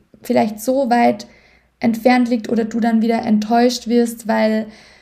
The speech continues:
bestimmte eben Dinge eben nicht so funktionieren, wie du es gerne hättest, weil es eben nicht so schnell geht, weil es ja einfach eben unrealistisch ist. Und bei meinem Ziel, die zehn Minuten Yoga am Morgen,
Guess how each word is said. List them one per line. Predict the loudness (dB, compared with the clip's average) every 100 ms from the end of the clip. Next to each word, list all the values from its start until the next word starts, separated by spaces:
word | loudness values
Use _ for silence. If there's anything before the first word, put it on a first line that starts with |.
| _
bestimmte | -4 2 2 2
eben | 0 2 0 -2 -4 0
Dinge | 2 2
eben | 2 2 2
nicht | 0 -2
so | -6 -6
funktionieren, | -2 -2 0 2 4 4 2
wie | 0
du | -2
es | -4 -4
gerne | -2 -2
hättest, | 0 -2 -2 -2 -2 -4 -8 -18 -20 -10 -2
weil | -2
es | -2
eben | 0 4
nicht | 4 2 -2
so | -6
schnell | -2 2 6 6 4
geht, | 2 -2 0
weil | 0 2
es | -2 -10 -20 -20 -20 -20 -20 _ _ _ _ _ _
ja | -6 -4
einfach | -2 -2 -2
eben | 0 0
unrealistisch | 0 2 2 2 0 -2 -4 -4 0
ist. | 4 4 2 -10 -2
Und | 0 0 -2 -6 -18 _ _ _ _ _ _ _
bei | -2
meinem | 0 0 -2 -4 -10
Ziel, | -8 -4 -2 0 0 -2
die | -6 -10
zehn | -4 4 6
Minuten | 6 2 0 0 0 0 0
Yoga | 0 0 0
am | 0 2
Morgen, | 4 2 4 2 2